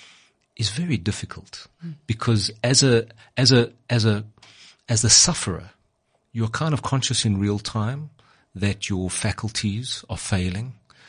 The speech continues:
Speaker 1: Your family around you is seeing these things happen. And I think it's, it's, it's, it's very, I'm gonna use the word traumatic. I mean, we use the word trauma quite loosely these days, but I think it is traumatic and it's very troubling to
Speaker 2: Mm.
Speaker 1: see this,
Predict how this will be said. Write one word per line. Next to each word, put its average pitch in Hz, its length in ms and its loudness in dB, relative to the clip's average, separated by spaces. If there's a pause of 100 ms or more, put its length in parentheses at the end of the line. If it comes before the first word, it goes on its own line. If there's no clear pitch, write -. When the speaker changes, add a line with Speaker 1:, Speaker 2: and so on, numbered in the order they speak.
(180)
Speaker 1:
Your 104 80 0
family 123 460 4
around 98 480 2
you 107 120 0
is 95 120 0
seeing 101 460 2
these 98 260 0
things 92 320 -4
happen. 107 460 -8 (360)
And 113 80 2
I 120 120 2
think - 360 -2 (440)
it's, - 320 6
it's, - 320 6
it's, - 400 0
it's 117 160 0
very, 127 320 4
I'm 104 120 0
gonna 107 140 2
use 101 220 0
the 101 80 -4
word 95 240 -2
traumatic. 98 560 -4
I 95 40 -6
mean, 98 200 -4
we 98 100 -4
use 101 180 -4
the 101 80 -6
word 92 220 -6
trauma 95 300 -6
quite 90 320 -12
loosely 98 320 -4
these 90 240 -4
days, 101 180 -2
but 110 140 2
I 110 60 6
think 120 200 4
it 110 80 2
is 113 140 6
traumatic 101 580 0
and 104 80 -2
it's 95 100 -4
very 110 300 2
troubling 95 560 -2 (480)
to - 120 0
Speaker 2:
Mm. - 40 6
Speaker 1:
see 101 280 4
this, 90 300 0